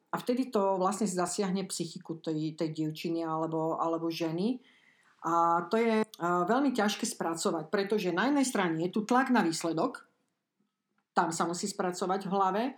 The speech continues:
Ďalej je tu obrovské vypätie fyzických síl zvládnuť vôbec ten tréning.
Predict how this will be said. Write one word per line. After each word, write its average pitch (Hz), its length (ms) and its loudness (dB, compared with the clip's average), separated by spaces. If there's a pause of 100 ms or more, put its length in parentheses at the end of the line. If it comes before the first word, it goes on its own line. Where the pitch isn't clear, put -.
(380)
Ďalej 247 420 2
je 190 140 4
tu 214 80 2
obrovské 226 480 2
vypätie 214 800 2
fyzických 220 480 -2
síl 214 400 4
zvládnuť 202 640 2
vôbec 190 240 0
ten 170 320 -4
tréning. 175 480 -6